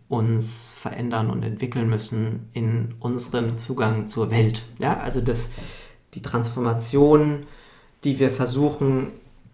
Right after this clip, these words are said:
im Sinne der menschlichen Zivilisation und des Lebens auf dieser Erde irgendwie besser zu gestalten als bislang,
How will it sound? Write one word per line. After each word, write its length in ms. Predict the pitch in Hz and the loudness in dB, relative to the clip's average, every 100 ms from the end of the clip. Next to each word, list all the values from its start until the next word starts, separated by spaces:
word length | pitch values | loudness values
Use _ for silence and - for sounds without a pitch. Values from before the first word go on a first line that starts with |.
| _ - | _ 0
im 160 | 131 | 2
Sinne 200 | 131 127 | 4 4
der 120 | 120 | 4
menschlichen 400 | 120 151 - 135 | 4 4 2 -2
Zivilisation 880 | 131 131 131 131 131 - 135 131 131 | -2 0 2 2 0 0 4 6 4
und 100 | 113 | 2
des 140 | 117 127 | 0 0
Lebens 240 | 131 123 | 2 0
auf 100 | 120 | -2
dieser 320 | 123 117 113 | -2 -2 0
Erde 320 | 117 131 135 | 0 2 2
irgendwie 400 | 131 120 120 117 | 0 0 -2 -4
besser 320 | 117 123 - 139 | -2 -2 -2 -6
zu 140 | 135 | -4
gestalten 480 | 120 120 120 120 - | -4 -2 -2 -2 -6
als 160 | 117 | -8
bislang, 640 | - 151 - 113 113 117 | -2 -2 0 0 0 -2